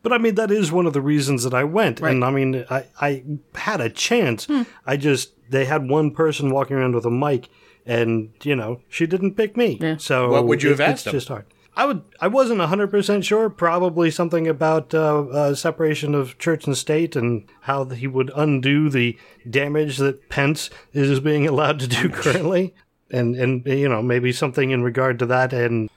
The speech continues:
Speaker 1: women's right to choose and how the fundamentalist Christians are putting their will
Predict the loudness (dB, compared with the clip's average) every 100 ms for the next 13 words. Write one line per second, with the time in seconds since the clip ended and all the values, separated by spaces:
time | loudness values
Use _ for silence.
0 | -6 0 2 2 0 -4 -8 -2 -2 -2
1 | -6 -4 0 0 2 0 0 0 0 0
2 | 0 -2 -2 -10 -20 _ _ -4 -2 0
3 | -2 0 0 0 0 0 0 0 0 -2
4 | -4 -10 _ 0 0 -2 0 0 2 2
5 | 2 2 -2